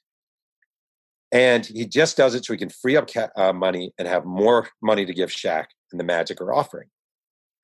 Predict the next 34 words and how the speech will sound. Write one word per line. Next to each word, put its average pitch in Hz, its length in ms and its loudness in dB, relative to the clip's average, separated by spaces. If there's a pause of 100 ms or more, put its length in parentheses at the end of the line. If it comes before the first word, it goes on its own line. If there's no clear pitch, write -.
(640)
Number 151 180 4
one, 131 380 4
Stu - 240 -6
Jackson 101 600 0 (120)
caught 98 320 -2
grief 95 280 -6
from 87 260 -10
all 107 200 6
across 92 300 0
the 95 80 -4
Western 82 400 -6
Conference. - 500 -16 (640)
"Why 123 160 4
are - 20 2
you 165 120 0
doing 143 240 2
that? 85 140 -4
Why 104 100 4
are 156 60 6
you 147 120 0
letting 123 320 2
the, 107 100 2
you're 104 240 -4
giving 131 240 2
the 131 80 4
Lakers 123 360 0
Shaquille 107 180 -4
O'Neal?" 131 260 0 (260)
Stu - 180 -6
Jackson's 135 320 2
like, 110 120 0
"My 120 120 0
team 127 300 -2
won 104 300 2